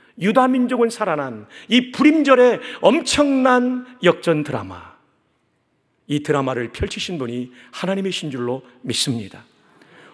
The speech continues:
오늘도 하나님은 우리 인생에 이런 역전 드라마를 만드실 수 있는 분이십니다. 베드로를 보십시오. 평범한 어부로 끝날 인생이었지만 주께서 부르시고 그를 세계적인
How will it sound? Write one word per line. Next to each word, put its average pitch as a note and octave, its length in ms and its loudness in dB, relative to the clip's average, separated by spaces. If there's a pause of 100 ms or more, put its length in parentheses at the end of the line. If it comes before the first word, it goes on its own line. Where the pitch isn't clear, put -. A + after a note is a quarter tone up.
오늘도 D#4 380 8
하나님은 C4+ 420 6
우리 C4+ 220 8
인생에 A#3+ 420 4 (160)
이런 C4+ 300 6
역전 C#4+ 460 6
드라마를 F3 680 4 (180)
만드실 F3+ 520 2
수 - 160 -4
있는 C#3+ 400 -2 (160)
분이십니다. G2 800 -4 (1200)
베드로를 F3 380 2
보십시오. D3+ 460 -2 (220)
평범한 A3 460 4
어부로 B3 340 4
끝날 C4+ 320 2
인생이었지만 A3 800 2 (160)
주께서 G#3 480 0
부르시고 C3 720 -6 (240)
그를 A2 340 -12 (160)
세계적인 A#3 800 -6